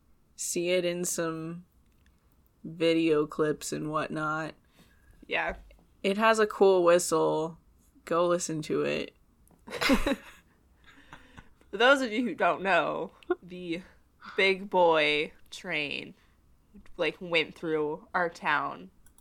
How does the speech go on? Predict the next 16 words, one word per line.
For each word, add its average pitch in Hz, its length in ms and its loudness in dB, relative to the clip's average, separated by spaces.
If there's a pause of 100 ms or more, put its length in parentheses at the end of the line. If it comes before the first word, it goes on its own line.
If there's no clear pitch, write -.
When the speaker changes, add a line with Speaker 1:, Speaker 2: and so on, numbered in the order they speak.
(320)
Speaker 2:
last 196 300 -2
night 190 460 -10
and 175 180 -2
was, 165 180 -8
like, - 200 -12 (340)
there 160 240 0
today 170 480 -4 (840)
on 175 200 0
tour 160 360 -4
or 160 100 -4
whatever, 165 320 -8
'cause 170 160 -18
they, 175 100 4
like, 165 200 0
restored 160 640 -2
them. 165 360 -6